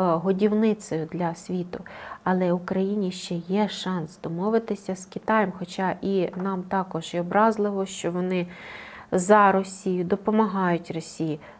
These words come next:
Все ж таки ще можна використати шанс, тому що кожен день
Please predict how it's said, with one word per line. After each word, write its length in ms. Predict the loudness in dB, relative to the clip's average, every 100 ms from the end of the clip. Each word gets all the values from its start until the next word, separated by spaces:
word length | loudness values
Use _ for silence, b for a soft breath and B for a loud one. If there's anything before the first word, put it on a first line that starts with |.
| -18
Все 280 | -2 4 4
ж 100 | 2
таки 220 | -8 -8
ще 280 | -8 -4 -4
можна 420 | -2 -2 -2 -2
використати 720 | -2 -2 -4 -8 -10 -14 -12 -10
шанс, 480 | -6 -6 -8 -14 -20 B B B
тому 320 | -6 -4 -2 -4
що 880 | -8 -6 -4 -4 -4 -6 -6 -8 -12 -20 _
кожен 440 | 4 4 4 2
день 500 | 4 4 2 -2 -8